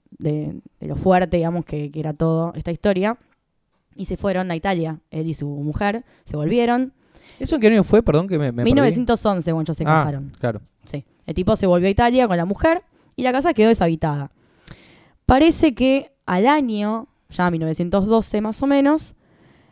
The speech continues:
Speaker 1: se cumplía el primer aniversario de, de la mansión que estaba abandonada en ese momento y muchos vecinos empezaron a ver como que las luces se encendían, como que salía música,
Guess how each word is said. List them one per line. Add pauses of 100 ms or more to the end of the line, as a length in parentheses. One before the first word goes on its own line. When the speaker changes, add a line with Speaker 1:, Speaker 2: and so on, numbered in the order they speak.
Speaker 1:
se
cumplía
el
primer
aniversario
de,
de
la
mansión
que
estaba
abandonada
en
ese
momento (100)
y (160)
muchos (120)
vecinos
empezaron
a
ver
como
que
las
luces
se
encendían, (460)
como
que
salía
música,